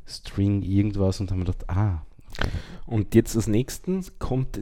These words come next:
Speaker 2: die große Enthüllung. Ähm, ein, ein wesentlicher Bestandteil deiner Psyche wird dort klargelegt oder dargelegt.
Speaker 1: Wo?
Speaker 2: Jetzt
Speaker 1: Wann?
Speaker 2: von
Speaker 1: Jetzt?
Speaker 2: dir, ja.
Speaker 1: Wieso?
Speaker 2: Wenn du nämlich sagst, in welcher Programmiersprache du den Assembler
Speaker 1: Ja.
Speaker 2: geschrieben hast.
Speaker 1: Ähm,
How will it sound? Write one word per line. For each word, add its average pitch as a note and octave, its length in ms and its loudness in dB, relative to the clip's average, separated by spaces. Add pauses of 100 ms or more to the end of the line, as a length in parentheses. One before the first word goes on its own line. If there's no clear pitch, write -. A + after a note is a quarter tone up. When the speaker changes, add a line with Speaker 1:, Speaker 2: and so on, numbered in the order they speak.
(140)
Speaker 2:
die B2 220 4
große B2 760 2
Enthüllung. B2 920 0 (160)
Ähm, A2+ 420 0 (100)
ein, A#2 200 -4
ein A2 300 0
wesentlicher C3 460 6
Bestandteil A#2 480 2
deiner A2 200 2
Psyche C3+ 480 -2
wird F#2+ 180 0
dort G2 160 0
klargelegt G2 800 4 (300)
oder G#2+ 180 -4
dargelegt. F#2 760 4
Speaker 1:
Wo? F#2+ 300 4 (240)
Speaker 2:
Jetzt F2 460 2 (160)
Speaker 1:
Wann? G#2 140 4
Speaker 2:
von A2+ 100 4
Speaker 1:
Jetzt? - 120 -2
Speaker 2:
dir, C3+ 300 6
ja. A2 240 2
Speaker 1:
Wieso? G2+ 280 -2 (240)
Speaker 2:
Wenn G#2+ 100 4
du B2+ 140 4
nämlich A#2 280 2
sagst, - 380 2
in A#2+ 100 0
welcher G#2+ 260 4
Programmiersprache B2+ 800 0
du F#2+ 220 0
den F#2 80 4
Assembler G#2 180 4
Speaker 1:
Ja. C#3+ 300 12
Speaker 2:
geschrieben F#2 380 2
hast. F2+ 240 -4
Speaker 1:
Ähm, B2 720 10